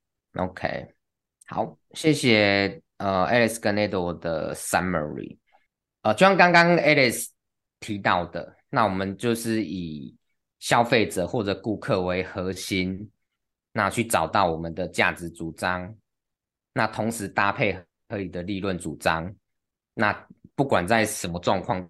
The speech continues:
都是能够开创蓝海的。所以我们也可以从 Costco 的这个案例，我们再，呃，往上一层看到整个量贩的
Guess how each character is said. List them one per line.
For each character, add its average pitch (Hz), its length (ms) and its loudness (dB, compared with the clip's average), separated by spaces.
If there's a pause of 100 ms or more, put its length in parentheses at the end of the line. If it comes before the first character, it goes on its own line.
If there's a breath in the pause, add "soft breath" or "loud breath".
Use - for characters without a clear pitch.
(160)
都 95 140 -2
是 104 120 -8
能 82 200 -6
够 87 360 0 (260)
开 - 180 -4
创 90 180 -4
蓝 80 160 -6
海 - 260 -8
的。 - 240 -12 (800)
所 - 220 4
以 180 40 6
我 131 80 6
们 101 220 0
也 101 100 2
可 143 160 4
以 107 360 2
从 104 300 -4
Costco 95 640 -4 (180)
的 98 140 -2
这 110 160 -4
个 101 200 0
案 104 260 -2
例， 104 100 0
我 92 60 0
们 87 120 -6
再， 104 300 0 (360 loud breath)
呃， 95 120 -6
往 92 200 -6
上 113 220 -2
一 113 60 -2
层 95 240 -6
看 95 280 -8
到 90 440 0
整 85 160 -12
个 85 80 -10
量 95 240 0
贩 87 240 0
的 - 300 -10